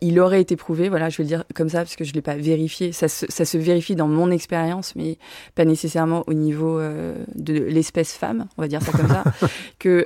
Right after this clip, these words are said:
Speaker 1: euh, tout au long du cycle, en fait, euh, il y a des moments où la psyché, elle s'ouvre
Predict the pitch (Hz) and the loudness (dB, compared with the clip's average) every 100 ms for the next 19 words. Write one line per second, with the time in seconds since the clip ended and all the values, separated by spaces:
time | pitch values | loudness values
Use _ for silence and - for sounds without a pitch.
0 | - 170 160 160 160 160 - - - - | 2 0 2 0 -2 -6 -8 -12 -18 -2
1 | 196 190 180 185 - 262 214 175 185 220 | 0 0 -2 -4 -4 -4 -4 -8 -6 -6
2 | 233 - - _ 180 165 170 165 165 - | -8 -14 -14 _ -12 -10 -10 -10 -10 -10
3 | - - - - - - 170 165 185 165 | -10 -12 -12 -16 -18 -10 -8 -2 0 0
4 | 170 170 185 208 190 165 160 156 - 170 | 0 0 -2 -4 -4 -2 -4 -6 -10 -12
5 | - 208 156 - - 196 170 | -6 -6 -6 -8 -6 -6 -6